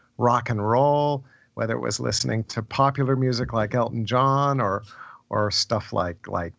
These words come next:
you know, I, I, I was into the whole classic rock thing, you know,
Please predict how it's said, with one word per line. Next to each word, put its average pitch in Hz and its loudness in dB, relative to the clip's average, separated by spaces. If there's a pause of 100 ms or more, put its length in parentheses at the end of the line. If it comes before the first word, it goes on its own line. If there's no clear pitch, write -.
(280)
you - -6
know, - -4
I, 127 2
I, 120 -2 (100)
I 123 2
was 120 -2
into 110 -4
the 101 -4
whole 98 -6
classic 110 -2
rock 90 -4
thing, 87 -6
you 87 -8
know, 87 -6